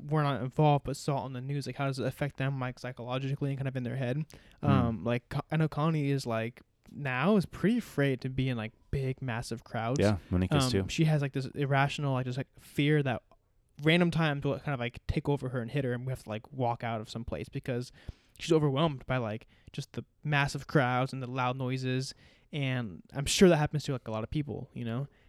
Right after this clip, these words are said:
Speaker 1: And, uh, yeah, I mean, that's another, like, negative side, side effect.
Speaker 2: Yeah, um, I've heard,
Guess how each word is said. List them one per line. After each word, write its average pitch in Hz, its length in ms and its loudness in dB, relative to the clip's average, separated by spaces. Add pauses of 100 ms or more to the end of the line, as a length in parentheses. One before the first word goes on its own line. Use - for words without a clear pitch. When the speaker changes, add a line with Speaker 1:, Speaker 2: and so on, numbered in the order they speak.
(140)
Speaker 1:
And, 120 460 -4
uh, 104 280 -4 (160)
yeah, 185 120 -6
I 175 60 -4
mean, 113 120 -8
that's 127 180 -4
another, 113 360 -4 (160)
like, 131 140 -12
negative 123 280 -8
side, - 240 -8 (100)
side 123 200 -6
effect. - 340 -10 (420)
Speaker 2:
Yeah, 104 240 6 (560)
um, 95 320 0
I've 113 180 0
heard, 107 300 4